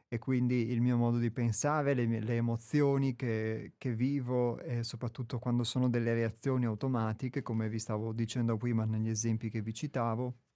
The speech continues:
E dunque, eh, sono quello che io chiamo me stesso.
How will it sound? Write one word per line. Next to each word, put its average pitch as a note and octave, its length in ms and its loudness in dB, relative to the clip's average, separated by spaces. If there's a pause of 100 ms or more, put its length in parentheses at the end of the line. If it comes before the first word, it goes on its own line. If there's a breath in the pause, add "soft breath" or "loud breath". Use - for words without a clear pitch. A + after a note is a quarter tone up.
(880)
E D#3+ 140 2
dunque, B2+ 520 0 (760 soft breath)
eh, G#2+ 680 -6
sono D#3 640 0
quello F3 300 4
che E3 120 0
io B2 720 2
chiamo A#2+ 440 2
me A#2 160 2
stesso. A2 640 -4